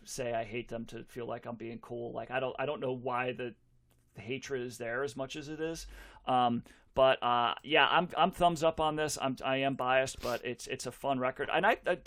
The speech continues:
uh, uh, Don't Lose My Number. That's a, that's,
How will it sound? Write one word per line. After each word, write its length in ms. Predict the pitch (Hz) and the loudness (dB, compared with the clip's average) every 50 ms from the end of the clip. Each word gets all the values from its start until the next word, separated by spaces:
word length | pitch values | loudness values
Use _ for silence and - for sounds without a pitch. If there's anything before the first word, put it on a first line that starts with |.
| - | -4
uh, 200 | - 160 156 156 - - _ _ _ - | -2 0 0 0 -2 -6 _ _ _ -4
uh, 240 | 151 147 147 147 139 - _ _ _ _ _ - | -2 0 0 0 -2 -4 _ _ _ _ _ -2
Don't 180 | 185 196 202 220 | 0 0 0 -2
Lose 160 | 254 233 220 | -4 -2 2
My 140 | 208 190 160 | 2 4 4
Number. 340 | 139 147 196 - - - - - | 4 2 2 0 -2 -4 -4 -2
That's 240 | 123 151 - - | -2 -2 0 0
a, 80 | 269 - - _ _ - - - - - - - - - - _ _ _ _ _ _ _ _ _ _ - | -2 -4 -6 _ _ -20 -20 -16 -14 -10 -8 -8 -8 -10 -12 _ _ _ _ _ _ _ _ _ _ -2
that's, 260 | - 165 - - | -2 0 0 0